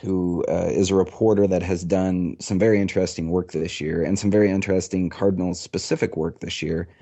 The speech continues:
Uh, she had a good article on Shelby Miller. She also had a good article on defensive metrics and kind of how they are finding their way into the clubhouse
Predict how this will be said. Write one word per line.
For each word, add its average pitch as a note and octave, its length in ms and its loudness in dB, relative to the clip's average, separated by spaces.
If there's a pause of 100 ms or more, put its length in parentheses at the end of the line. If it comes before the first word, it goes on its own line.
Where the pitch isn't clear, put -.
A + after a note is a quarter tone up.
(400)
Uh, F2 120 0
she - 240 2
had G2 160 -2
a F#2 40 2
good F#2+ 140 2
article G2 540 4
on E2+ 200 -2
Shelby F#2 340 0
Miller. F#2+ 460 2
She F2 200 -6
also F2 240 -2
had E2+ 60 0
a E2+ 40 -2
good F2 180 -2
article E2+ 420 -2
on E2 200 -4
defensive E2+ 580 -4
metrics F2 640 -4
and D2+ 140 -4
kind E2+ 200 -2
of D#2 60 -2
how F2 460 0
they E2+ 180 2
are E2 320 0
finding F2+ 400 0
their E2+ 120 2
way E2+ 180 0
into E2+ 120 0
the E2 60 -6
clubhouse E2 720 0